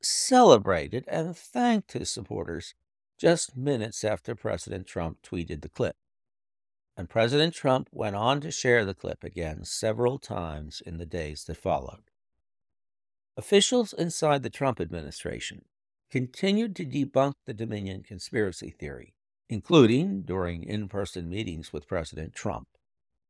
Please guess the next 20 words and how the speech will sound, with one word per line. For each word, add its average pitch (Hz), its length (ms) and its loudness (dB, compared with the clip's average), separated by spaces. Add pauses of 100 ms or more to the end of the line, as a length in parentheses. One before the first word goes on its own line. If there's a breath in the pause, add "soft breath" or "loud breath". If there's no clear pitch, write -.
(420)
Attorney 175 360 0
General 113 380 2
Bill 110 200 2
Barr 117 380 8
met 110 220 -2
with 104 140 -6
President 92 460 -8
Trump - 340 -10
face-to-face 110 680 -6
on 82 140 -8
three 110 260 0
occasions - 680 -6
after 87 340 -6
the 82 100 -6
election. 92 520 -6 (1000)
Barr 117 260 10
told 101 260 2
the - 60 -6
Select 92 380 -4
Committee, 131 480 -2